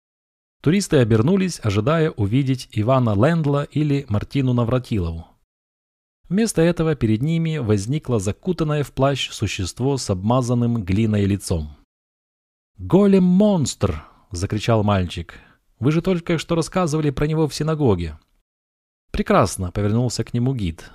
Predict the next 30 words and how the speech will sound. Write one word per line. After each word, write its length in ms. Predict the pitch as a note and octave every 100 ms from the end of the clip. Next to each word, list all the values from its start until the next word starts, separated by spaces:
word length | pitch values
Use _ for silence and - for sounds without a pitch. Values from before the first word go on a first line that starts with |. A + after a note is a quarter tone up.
| _
«А 120 | -
помнишь, 360 | - G3 A3 F#3
что 160 | - C3+
означали 440 | A2+ A#2 C3+ B2
еврейские 540 | A#2+ C3+ C#3 - E3
буквы 300 | E3+ E3+ G2+
у 60 | F#2+
него 200 | G2+ G2+
на 100 | A#2+
лбу?» 300 | D3+ A2 D#2 _ _ _ _ _ _ _ _ _
«Правда», 720 | - F3 F3 A#2+ F#2+ F2 E2 -
ответил 440 | G#2 A2+ G2 G2+
ребёнок, 560 | G2 G2+ F#2 E2+ - - _
пока 300 | A#2+ - B2+
Раввин 420 | D3+ E3+ D#3+ C3
не 100 | G#2
стёр 300 | - C#3 C#3+
одну 220 | A#2 G2+ G2
букву 340 | E3+ E3 D3+
и 140 | - B2
не 100 | A#2+
убил 300 | G#2+ A2 F#2
его. 360 | E2+ E2 D#2 - _ _ _ _ _ _ _ _ _ _ _ -
«Отлично», 500 | D#3 F#3+ D#3 - F#2+
сказал 360 | - G2+ G2+
гид, 220 | G#2+ F#3+ - _ _ _ _
когда 260 | A2 G#2 G2
голем 340 | C3+ D3+ C3+
прошёл 380 | G#2 F#2 G#2 G#2
мимо. 380 | G2 E2+ D#2